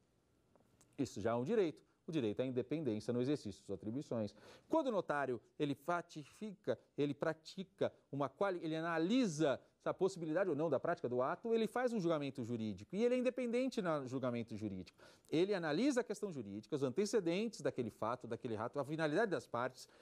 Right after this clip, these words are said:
a vontade das partes, o, qual o objetivo que elas desejam e analisa e emite um juízo. Esse juízo jurídico de pode ser praticado, não pode ser praticado, pode ser lavrado, não pode ser lavrado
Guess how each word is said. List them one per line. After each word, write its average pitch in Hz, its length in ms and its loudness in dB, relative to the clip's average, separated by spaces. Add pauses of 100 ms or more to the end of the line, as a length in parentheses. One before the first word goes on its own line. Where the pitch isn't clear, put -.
(180)
a 175 100 0
vontade 185 380 -4
das 110 180 -12
partes, 147 400 -4 (160)
o, - 80 -14
qual 233 200 4
o - 20 8
objetivo 165 480 -2
que - 80 -8
elas 135 200 2
desejam 135 540 2 (220)
e 220 160 4
analisa 220 540 0
e 247 80 2
emite 233 340 0
um 233 60 0
juízo. 180 480 2 (180)
Esse 185 180 0
juízo 156 320 2 (340)
jurídico 208 560 2
de 143 120 4 (240)
pode 185 220 2
ser 170 100 -2
praticado, 208 480 -2 (120)
não 139 140 -2
pode 117 200 0
ser - 60 -16
praticado, 196 520 -2 (180)
pode 156 180 0
ser 135 100 -6
lavrado, 185 420 -2 (120)
não 143 120 -2
pode 120 240 -2
ser 123 60 -4
lavrado 170 420 0